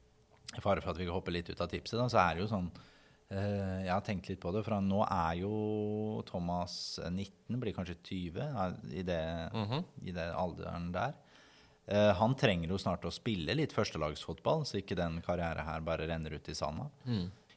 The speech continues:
Speaker 1: Jeg blir vel ikke sånn kjempeoverrasket hvis jeg ser han tilbake i Norge i løpet av et halvår.
Speaker 2: Mm. Obos, Eliteserien, hvor, hvor ligger nivået,
Speaker 1: Ja,
Speaker 2: vet du noe om det
Speaker 1: nei,
Speaker 2: nå?
Speaker 1: det er jo så, det er jo så vanskelig, for du, du liksom, du hverken hører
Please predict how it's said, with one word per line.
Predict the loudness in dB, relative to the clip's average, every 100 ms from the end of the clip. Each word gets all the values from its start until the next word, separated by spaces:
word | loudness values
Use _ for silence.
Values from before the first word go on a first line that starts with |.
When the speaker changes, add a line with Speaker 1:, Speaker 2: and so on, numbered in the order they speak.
| -2
Speaker 1:
Jeg | 2
blir | 2
vel | 0
ikke | 0 0
sånn | 2
kjempeoverrasket | 0 -2 0 0 0 -2 -4 -2 0 0 0 -2
hvis | -2 -4
jeg |
ser | -4 0 2
han | 2 0
tilbake | -2 -2 -2 -4
i |
Norge | -4 -4 -2 -2 -2 -2 -6 -10 -18 _ _ _ _ _ _ -6
i | -2
løpet | 0 0
av | -4
et | -2
halvår. | -4 -4 -10 -12 -4
Speaker 2:
Mm. | -4 -4 -12 _ _ -6
Obos, | -2 0 0 -2 -4
Eliteserien, | 0 0 0 -4 2 4 4 2 2
hvor, | 4 4
hvor | 4 0
ligger | 2 0 2 4
nivået, | 4 4 6 8 8 6
Speaker 1:
Ja, | 4
Speaker 2:
vet | 4
du | 2
noe | 2
om | 4
det | 6
Speaker 1:
nei, | 6
Speaker 2:
nå? | 6
Speaker 1:
det | 8
er | 6
jo | 6
så, | 2 2
det | 2
er |
jo | 2
så | 2
vanskelig, | 4 2 0 -4
for | 0
du, | 0 0 -2
du | -2
liksom, | 0 0 0 0
du | 2
hverken | 2 2
hører | 2 2 2 4